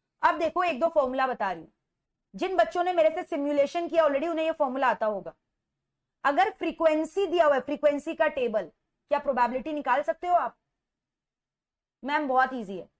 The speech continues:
frequency divided by summation frequency gives you the probability। Do you know probability का मतलब क्या होता है? चांस। जैसे मैंने बोला कि आपका ओएम में, ओएमएसएम में एटी मार्क्स आने का प्रोबेबिलिटी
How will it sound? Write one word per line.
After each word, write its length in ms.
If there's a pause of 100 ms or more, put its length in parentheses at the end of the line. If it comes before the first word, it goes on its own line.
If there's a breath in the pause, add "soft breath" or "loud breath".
(420)
frequency 540
divided 360
by 100
summation 460
frequency 440
gives 240
you 120
the 120
probability। 640 (540)
Do 160
you 160
know 160
probability 520
का 80
मतलब 220
क्या 160
होता 200
है? 120 (1300)
चांस। 500 (920)
जैसे 220
मैंने 160
बोला 280 (1000)
कि 120
आपका 600 (420)
ओएम 420
में, 300 (540)
ओएमएसएम 560
में 100
एटी 440
मार्क्स 260
आने 220
का 120
प्रोबेबिलिटी 880